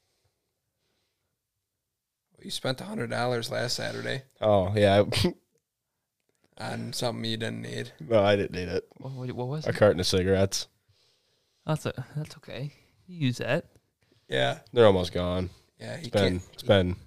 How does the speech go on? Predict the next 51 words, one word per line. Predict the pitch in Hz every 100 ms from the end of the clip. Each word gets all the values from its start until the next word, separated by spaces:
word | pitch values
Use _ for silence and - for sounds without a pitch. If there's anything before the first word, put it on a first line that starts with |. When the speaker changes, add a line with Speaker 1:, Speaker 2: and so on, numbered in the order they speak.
| _ _ _ _ _ _ _ _
Speaker 2:
what, | 107 85 -
five | - 95 101
days? | 107 120 120 - -
Speaker 1:
Yeah, | 113
he | 117
can't | - 127
be | 113
using | 120 127 123
them | 113
too | 110
much. | 117 -
Any, | 110 - _ -
Speaker 3:
Damn. | 139
Speaker 1:
it's | -
been | 180
a | 165
week. | 165 202 151 -
It's | 117
Saturday. | - 139 160 131 - _ _ -
Speaker 2:
Oh, | - 143
it | 123
has | 160
been | 165 110
a |
week. | 95 90 - - _
Speaker 1:
Is | 123
it | 151 -
Saturday | 165 170 170 175
or | 143
Friday? | - 120 120 - _
Speaker 2:
It's | 123 -
Saturday. | - 80 80 -
Speaker 3:
It's | 95
Saturday. | 135 107 107 113 127 - _ -
Speaker 1:
Yeah. | 117 -
Speaker 3:
Yep. | 127 120 _ _ _ _ _ _ _ _ _ _ _ _ _ _ _ _ -
Then | 139
how | 156
much | 202 -
is, | - -
how | -
many | 185 202
cigarettes | 165 156 156 -
are |
in | 139
a |
carton? | - 120 - 104 - -
Speaker 2:
Two | 117 139
hundred. | 131 110 92 90
Speaker 3:
Two | 156
hundred. | 139 135 123 113